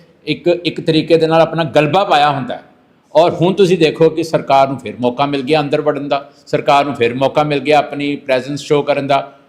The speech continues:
ਹੁਣ ਸ਼੍ਰੋਮਣੀ ਕਮੇਟੀ ਉਹਨਾਂ ਨੂੰ ਉੱਥੇ ਇਜਾਜ਼ਤ ਦਿੰਦੀ ਹੈ। ਪਹਿਲੀ ਗੱਲ ਤਾਂ ਇਹ ਕਿ ਸ਼੍ਰੋਮਣੀ ਕਮੇਟੀ ਨੂੰ ਉਹਨਾਂ ਨੂੰ ਇਜਾਜ਼ਤ ਨਹੀਂ ਦੇਣੀ ਚਾਹੀਦੀ। ਸ਼੍ਰੋਮਣੀ ਕਮੇਟੀ ਨੂੰ ਆਪਣੇ ਤੌਰ 'ਤੇ ਅੰਦਰ ਪ੍ਰਬੰਧ ਕਰਨੇ ਚਾਹੀਦੇ ਨੇ ਔਰ ਇਹ ਗੱਲ ਬਹੁਤ ਰੜਕਦੀ ਹੈ ਜਿਹੜੀ ਪੰਜਾਬ ਪੁਲਿਸ ਦੀ ਅੰਦਰ ਪ੍ਰੈਜ਼ੈਂਸ ਹੁੰਦੀ ਹੈ ਹਰ ਵਾਰ।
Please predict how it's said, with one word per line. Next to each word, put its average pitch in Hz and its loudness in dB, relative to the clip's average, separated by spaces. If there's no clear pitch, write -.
ਹੁਣ 170 0
ਸ਼੍ਰੋਮਣੀ 190 2
ਕਮੇਟੀ 175 0
ਉਹਨਾਂ 143 0
ਨੂੰ 131 -6
ਉੱਥੇ 123 -2
ਇਜਾਜ਼ਤ 123 -2
ਦਿੰਦੀ 147 -2
ਹੈ। 143 -4
ਪਹਿਲੀ 165 4
ਗੱਲ 170 4
ਤਾਂ 160 2
ਇਹ 156 0
ਕਿ 165 -4
ਸ਼੍ਰੋਮਣੀ 147 -2
ਕਮੇਟੀ 143 -8
ਨੂੰ 147 -8
ਉਹਨਾਂ 143 -8
ਨੂੰ 147 -8
ਇਜਾਜ਼ਤ 117 -2
ਨਹੀਂ 113 -14
ਦੇਣੀ 107 -6
ਚਾਹੀਦੀ। 107 -10
ਸ਼੍ਰੋਮਣੀ 143 -6
ਕਮੇਟੀ 139 -12
ਨੂੰ 151 -14
ਆਪਣੇ 143 -6
ਤੌਰ 123 0
'ਤੇ 131 -6
ਅੰਦਰ 123 -4
ਪ੍ਰਬੰਧ 120 -4
ਕਰਨੇ 131 -6
ਚਾਹੀਦੇ 131 -4
ਨੇ 170 -8
ਔਰ 151 4
ਇਹ 156 0
ਗੱਲ 151 2
ਬਹੁਤ 131 0
ਰੜਕਦੀ 160 2
ਹੈ 185 4
ਜਿਹੜੀ 160 2
ਪੰਜਾਬ 131 -4
ਪੁਲਿਸ 131 -6
ਦੀ 135 -8
ਅੰਦਰ 120 -6
ਪ੍ਰੈਜ਼ੈਂਸ 113 -6
ਹੁੰਦੀ 107 -10
ਹੈ 92 -8
ਹਰ 135 -2
ਵਾਰ। 101 -2